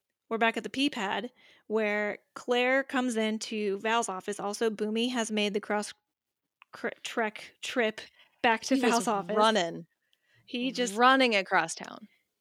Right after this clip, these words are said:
Speaker 1: he just wanted all the gossip. That's what he wanted. He wanted the juicy hot goss and then to get out to find the next juicy hot goss. But anywho, so Val's all excited about her new answering machine that features Ray Pruitt or whatever.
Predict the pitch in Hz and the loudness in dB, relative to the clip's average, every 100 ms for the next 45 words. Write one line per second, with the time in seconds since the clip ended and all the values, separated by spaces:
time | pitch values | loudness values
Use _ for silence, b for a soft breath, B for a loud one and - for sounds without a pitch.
0 | _ 247 233 262 254 247 208 180 107 160 | _ -8 -6 -4 -2 0 0 -2 -2 -2
1 | 165 104 - 196 180 117 151 120 208 233 | -2 -4 -4 -4 -4 -6 -6 -6 -6 -2
2 | 233 240 202 202 185 226 247 - 262 262 | -2 0 -2 -4 -4 -4 -4 -2 -2 -2
3 | 262 - 247 226 220 208 208 175 190 - | -4 -10 -8 -2 -2 0 -2 -2 -4 -8
4 | - 220 208 208 196 208 196 214 190 185 | -8 -6 -4 -4 -4 -4 -2 0 2 0
5 | - - - 208 208 202 190 202 - - | -2 -12 -12 -6 -4 -4 -6 -8 -10 -10
6 | 190 190 180 - - - - - b b | -8 -8 -10 -10 -12 -14 -18 -20 b b
7 | b b - 233 - - _ _ _ 285 | b b -2 -2 -2 -12 _ _ _ 2
8 | 311 240 - - _ b b - - 254 | 2 0 -4 -10 _ b b -6 2 4
9 | 254 254 - 220 262 403 349 233 226 240 | 4 4 0 2 4 6 6 4 4 2
10 | 220 208 220 240 240 247 233 277 262 214 | 2 2 2 4 4 2 2 2 2 0
11 | 208 208 233 214 220 208 - 320 330 233 | -2 -2 0 0 2 0 2 6 6 6
12 | 233 208 220 254 - 254 254 190 180 180 | 2 2 0 0 2 2 2 0 -2 -4
13 | 190 185 185 190 | -4 -4 -2 -4